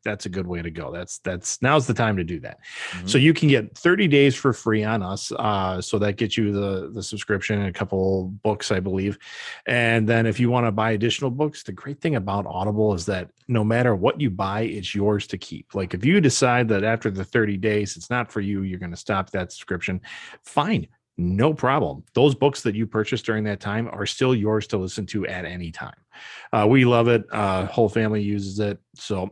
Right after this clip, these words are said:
Speaker 1: if you wanna get that thirty days, you go to audibletrial dot com slash J A T G,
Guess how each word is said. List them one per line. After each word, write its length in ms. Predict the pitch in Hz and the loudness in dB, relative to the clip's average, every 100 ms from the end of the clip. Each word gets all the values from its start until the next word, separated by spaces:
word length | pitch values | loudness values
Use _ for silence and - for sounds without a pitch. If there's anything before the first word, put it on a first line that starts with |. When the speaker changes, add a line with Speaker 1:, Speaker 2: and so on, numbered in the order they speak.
| - | -2
Speaker 1:
if 100 | 113 | 4
you 120 | 170 | 6
wanna 140 | 190 | 6
get 120 | 156 143 | 6 4
that 180 | 120 | 2
thirty 240 | 113 120 110 | 2 0 0
days, 280 | 107 104 120 | 0 -2 -4
you 80 | |
go 120 | 110 101 | -4 -4
to 120 | 98 - | -6 0
audibletrial 640 | 123 160 156 - 117 113 | 2 2 0 0 0 0
dot 220 | 107 104 107 | -2 -4 -6
com 320 | 90 90 92 | -8 -8 -6
slash 540 | - 135 135 127 - - - - - | -2 2 4 4 0 -6 -20 -14 -2
J 160 | 110 | 4
A 440 | 160 - 131 127 131 | 4 4 4 4 2
T 260 | - 117 | 0 -2
G, 400 | 123 107 85 92 | -2 -4 -6 -8